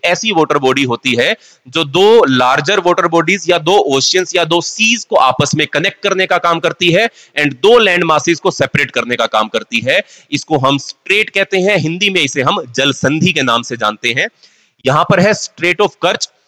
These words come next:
जो Sea of Azov को Black Sea के साथ connect करती है। Black Sea further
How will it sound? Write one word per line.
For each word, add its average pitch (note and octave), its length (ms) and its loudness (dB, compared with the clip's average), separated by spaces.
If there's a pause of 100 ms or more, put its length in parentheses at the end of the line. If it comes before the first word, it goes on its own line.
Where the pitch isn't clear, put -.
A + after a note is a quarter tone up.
(240)
जो F3+ 100 -2
Sea F#3 260 -4
of A3+ 160 4 (120)
Azov D3 320 0
को F#3 200 2 (420)
Black B2 260 0
Sea E3+ 140 -6
के D#3+ 100 -6
साथ E3+ 260 0
connect F3+ 300 -4
करती F#3 260 -6
है। G3 120 -8 (800)
Black E3 320 2
Sea B3 200 -2
further F3+ 400 0